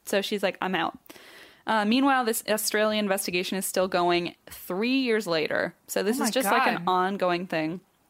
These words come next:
Speaker 1: Um, they offer to pay for Gabe to come to the inquest into Tina's death and testify, but he just doesn't show. He's like, "I have no interest." And they're like, "You don't have to testify, but, like, you can st-, we'll still pay for you to come down and, like,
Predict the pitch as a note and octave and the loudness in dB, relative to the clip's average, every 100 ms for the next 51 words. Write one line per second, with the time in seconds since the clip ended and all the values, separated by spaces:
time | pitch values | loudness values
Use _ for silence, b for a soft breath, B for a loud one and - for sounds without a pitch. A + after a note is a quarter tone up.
0 | - G#3 G3 G3+ A#3 G#3+ A3 A3 G#3 - | -2 0 2 2 2 2 2 -2 -2 -4
1 | G3+ - A#3 A#3 C4+ C4+ B3 A3 G#3+ G#3+ | -4 -2 0 0 0 -2 0 2 2 2
2 | G#3 B B B _ F#3+ G#3 F#3+ - G3 | -2 B B B _ -2 0 0 -2 -4
3 | - A#3 B3 - A#3+ A3 G#3+ F#3+ G3 - | -2 0 0 0 -2 0 0 -2 -4 0
4 | F#3+ - G3 F3+ - F#3+ F3 - F3+ F3+ | 0 0 -4 -4 -4 -4 -4 -2 -2 -2
5 | - F3+ F3 F3 - A#3 - A3+ - F3+ | -4 0 0 0 0 -2 0 -2 0 0
6 | F3 F3 F3 F3+ F#3+ F#3 G3+ - E3+ F3 | 0 0 -2 -4 -4 -4 -4 0 0 0
7 | - - - - - F3 F3+ F3 - F3+ | -4 -4 -2 -2 -2 -4 -6 -4 -2 -2
8 | F3+ D#3+ - G3 F#3+ - - G3 F#3 F3 | 0 -2 -4 -6 -6 -10 -8 -4 0 0
9 | E3+ B B B A#3+ C4+ B3+ G#3+ B3 B3 | -2 B B B 0 0 0 0 -2 0
10 | A3+ G#3 F3 E3+ - F3 - G#3 G#3 - | 0 0 0 0 0 -2 -4 -6 -6 -6
11 | - G3 - A3 A3 - G3+ G3+ F3 E3+ | -6 -6 -4 -4 -4 -2 -2 -2 -4 -4
12 | - G3 F#3+ E3+ E3 E3 E3 D#3+ D#3 | -4 -2 0 -2 0 -2 -2 -4 -6